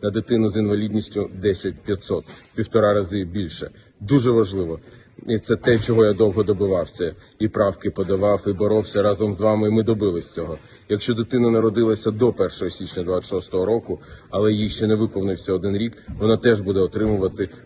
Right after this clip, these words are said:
плюс до вісімсот шістдесят гривень, які є зараз, плюс сім тисяч гривень. Тобто до досягнення одного року буде сім тисяч вісімсот шістдесят,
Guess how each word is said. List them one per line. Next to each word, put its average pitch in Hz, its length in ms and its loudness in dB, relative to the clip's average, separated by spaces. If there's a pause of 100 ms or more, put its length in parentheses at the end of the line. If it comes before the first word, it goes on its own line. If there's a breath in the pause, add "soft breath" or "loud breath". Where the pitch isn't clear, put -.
(120)
плюс 131 300 4
до 104 120 0
вісімсот 98 460 -4
шістдесят 95 300 -4
гривень, 95 300 0
які 95 220 -6
є 92 140 -2
зараз, 110 500 0
плюс 113 280 -2
сім 101 140 -4
тисяч 90 320 -8
гривень. 82 280 -6 (300 loud breath)
Тобто 110 260 4
до 101 120 0
досягнення 98 640 -2
одного 98 420 0
року 92 260 -2
буде 90 240 -6
сім 101 200 -6
тисяч 95 320 -12
вісімсот 90 440 -8
шістдесят, 117 420 -4